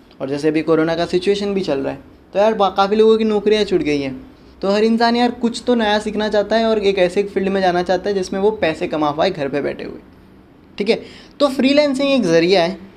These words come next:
जिससे आप घर बैठे पैसे कमा सकते हो। आसान तो बिल्कुल नहीं है, कोई भी काम आसान नहीं होता यार, मेहनत तो लगेगी, लेकिन अगर आप एक काम इसको अच्छे से सीख पाओ और इस पर थोड़ा अपना टाइम डालो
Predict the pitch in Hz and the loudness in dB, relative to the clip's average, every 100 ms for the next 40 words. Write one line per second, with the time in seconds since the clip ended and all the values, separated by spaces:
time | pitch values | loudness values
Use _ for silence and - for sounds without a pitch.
0 | - 170 175 196 185 175 180 190 185 180 | -4 -2 2 2 4 2 0 0 0 -2
1 | 160 180 170 170 165 160 180 - 160 156 | -2 -2 -2 -2 -4 -4 -2 0 0 0
2 | 185 196 190 170 156 180 180 165 180 247 | 0 0 -2 0 0 0 0 0 2 2
3 | 254 240 220 190 185 185 175 147 143 143 | 4 2 0 0 0 0 -2 -2 -4 -4
4 | 143 - - - 156 175 196 214 202 196 | -6 -20 -20 -8 -2 -2 0 0 0 0
5 | 202 220 208 214 208 202 202 202 190 185 | 0 0 0 0 2 2 2 0 0 0
6 | 196 - 196 - 196 190 226 - 160 131 | 0 -2 -4 -4 -6 -4 -4 0 -2 -2
7 | - - - 156 - 185 190 185 185 185 | -10 -20 -10 -8 -6 -2 2 2 0 -2
8 | 180 196 165 156 175 127 | 0 2 2 2 2 -2